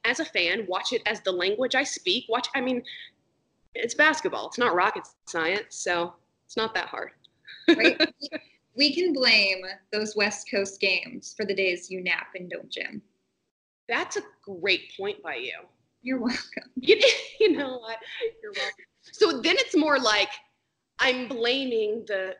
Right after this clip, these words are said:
Speaker 1: stresses of my job, not necessarily that I stayed up until three in the morning watching The Office again, and now it's like,
Speaker 2: Oh, we can do
Speaker 1: <laughs> yeah,
Speaker 2: that.
Speaker 1: yeah. <laughs> No, never.
Speaker 2: Come on, <laughs> you're better than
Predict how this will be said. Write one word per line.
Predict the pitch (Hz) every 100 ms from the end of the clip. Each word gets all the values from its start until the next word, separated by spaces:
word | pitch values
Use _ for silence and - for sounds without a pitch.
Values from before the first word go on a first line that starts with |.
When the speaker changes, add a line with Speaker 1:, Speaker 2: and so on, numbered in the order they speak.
| _
Speaker 1:
stresses | - - - - 254 285 - 202 170 170 175 - -
of | 196 190 - -
my | 202 202 196
job, | - 220 247 208 226 - 196 _ _ _ -
not | 233 254 247
necessarily | 240 233 - 202 196 190 190
that | 190 -
I | 190 202
stayed | - 196 185
up | -
until | 202 202
three | - 196
in | 180
the | 190
morning | 180 180 -
watching | 175 - 180 196
The | 202 -
Office | 190 254 - 160 - -
again, | 196 190 151 156 180 214
and | 214
now | 220 214 208
it's | 214
like, | 214 202
Speaker 2:
Oh, | 311 381 381
we | 370
can | 302 -
do | 339
Speaker 1:
<laughs> | 415
yeah, | 403
Speaker 2:
that. | 392 392
Speaker 1:
yeah. | - _ - 494
<laughs> | 539 - - -
No, | 180 _ _ -
never. | 165 165 - 233 196 196 247 - _ -
Speaker 2:
Come | 403
on, | 196 240 - _
<laughs> | 392 381
you're | 339 285 320
better | 208 -
than | -